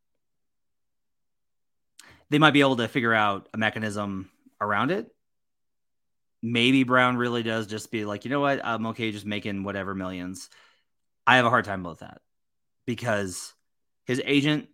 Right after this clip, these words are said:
will have to do due diligence in soliciting offers in free agency,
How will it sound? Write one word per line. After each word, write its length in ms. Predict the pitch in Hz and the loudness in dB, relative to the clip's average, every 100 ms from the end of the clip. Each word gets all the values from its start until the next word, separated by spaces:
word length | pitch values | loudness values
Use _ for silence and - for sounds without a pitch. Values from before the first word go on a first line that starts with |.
| 117 | -8
will 120 | 107 | -2
have 240 | 117 117 | -2 -2
to 60 | 113 | -4
do 180 | 113 104 | -4 -4
due 240 | 107 113 | -4 -4
diligence 520 | 107 104 98 98 95 | -2 -4 -4 -8 -10
in 220 | - 110 | -10 -10
soliciting 460 | 87 107 101 104 98 | -8 -6 -6 -6 -8
offers 360 | 90 101 117 113 | -6 -4 -2 -2
in 80 | |
free 240 | 117 120 95 | -2 -2 -4
agency, 480 | 95 92 95 90 | -4 -8 -8 -8